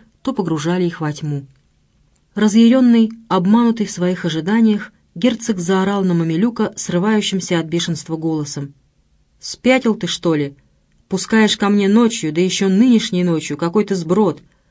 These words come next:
Пинком отшвырнул его в угол. "Где курьер? Куда запропастился курьер?" ревел он. "Мы вовсе не сброд",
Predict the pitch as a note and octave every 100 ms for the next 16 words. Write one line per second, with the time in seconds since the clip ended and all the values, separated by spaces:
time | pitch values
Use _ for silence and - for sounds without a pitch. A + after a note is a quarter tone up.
0 | _ _ _ _ _ _ _ G#3+ G#3+ C#4
1 | C#4 - E3+ - E3 F#3+ G#3+ F3 E3+ E3+
2 | D#3 D3 C#3+ C#3+ _ _ _ _ _ _
3 | - F3+ B3 A#3+ A3 G#3+ D3 - _ _
4 | _ _ _ A3 A3+ C4 G#3+ G3 F#3+ F#3+
5 | F#3 F3+ F3 F3+ F#3 D3 C3+ _ _ _
6 | _ - E3+ E3 E3 D3+ D3 D3 _ _
7 | _ _ _ _ _ _ _ _ _ _
8 | _ F#3+ A#3 D4+ C#4 D4 B3+ B3+ G#3 F3+
9 | F#3+ A3